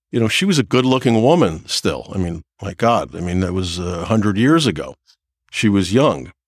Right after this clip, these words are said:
and glamorous and this accent, and she was, like, a professional skier or something.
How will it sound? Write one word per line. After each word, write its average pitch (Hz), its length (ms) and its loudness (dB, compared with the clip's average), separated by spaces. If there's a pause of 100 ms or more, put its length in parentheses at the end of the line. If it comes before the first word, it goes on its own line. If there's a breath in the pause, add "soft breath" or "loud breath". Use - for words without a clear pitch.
(340)
and 95 340 -2
glamorous 117 800 2
and 82 240 -6
this - 220 -10
accent, 107 640 -2
and 82 140 -10
she 92 140 -6
was, 82 240 -10
like, - 240 -18
a - 60 -16
professional 101 760 -4
skier 147 600 2
or 135 140 2
something. 120 480 0